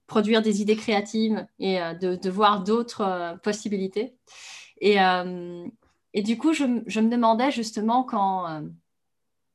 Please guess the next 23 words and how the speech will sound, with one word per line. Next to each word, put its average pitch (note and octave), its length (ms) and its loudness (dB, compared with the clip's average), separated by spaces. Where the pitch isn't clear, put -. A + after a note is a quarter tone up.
quand C4+ 140 4
tu - 180 0
te, A#3+ 400 2
quand A#3+ 160 -4
tu C4+ 140 -6
te D#4 80 -2
retrouves C4+ 440 0
justement A3 480 2
à G#3+ 120 4
ne G3 60 0
plus C4+ 200 -4
pouvoir G#3+ 400 -2
parler G#3 400 2
pendant, F#3+ 580 -4
euh, E3 60 -12
six G#3 220 -6
mois, G3+ 240 0
donc D#3+ 180 -8
c'est - 100 -12
un E3 60 -8
moment F3+ 300 -6
quand F3+ 100 -8
même F3 260 -6